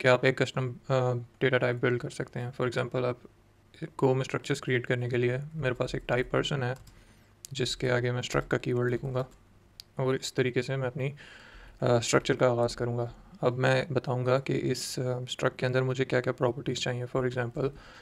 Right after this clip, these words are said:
नेम की प्रॉपर्टी है और एज की प्रॉपर्टी है। तो इस तरीके से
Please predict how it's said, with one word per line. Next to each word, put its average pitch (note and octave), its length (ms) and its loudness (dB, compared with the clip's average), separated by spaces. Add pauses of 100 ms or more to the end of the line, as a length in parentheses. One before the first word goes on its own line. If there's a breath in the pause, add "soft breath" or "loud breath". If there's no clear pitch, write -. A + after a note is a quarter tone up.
(220 loud breath)
नेम C3 260 2
की B2+ 120 -2
प्रॉपर्टी B2+ 380 -4
है C3 120 -6 (1800)
और A#2+ 360 0 (100)
एज C3 240 6
की - 120 -6
प्रॉपर्टी C3 400 -2
है। - 280 -12 (2750 loud breath)
तो C#3 80 0
इस - 120 -2
तरीके B2+ 280 4
से C#3 200 -2